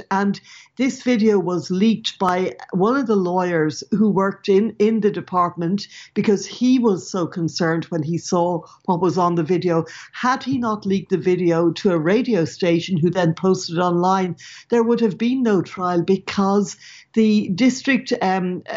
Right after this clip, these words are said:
attorney in charge of it, Jackie Johnson, initially directed the police not to arrest Travis and Greg McMichael, um, and to leave them alone. And in fact,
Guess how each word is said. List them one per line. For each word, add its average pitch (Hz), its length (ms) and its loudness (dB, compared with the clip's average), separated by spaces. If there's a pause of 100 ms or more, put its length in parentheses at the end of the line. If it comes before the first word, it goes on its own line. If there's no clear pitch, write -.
(120)
attorney 202 580 0
in 165 160 0
charge 214 440 0
of 156 140 -2
it, 165 140 -6
Jackie 208 380 -2
Johnson, 185 460 -2
initially 175 880 2 (280)
directed 208 640 0
the 214 80 -2
police 170 520 -4 (260)
not 190 520 0
to 214 320 -2
arrest 170 680 -4
Travis 175 440 -4
and 170 120 -2
Greg 170 240 -2
McMichael, 165 800 -2 (320)
um, 175 260 0
and 170 200 0
to 185 80 -6
leave 226 260 -2
them 208 120 -4
alone. 175 480 0 (300)
And 180 180 0
in 190 140 0
fact, 214 340 -2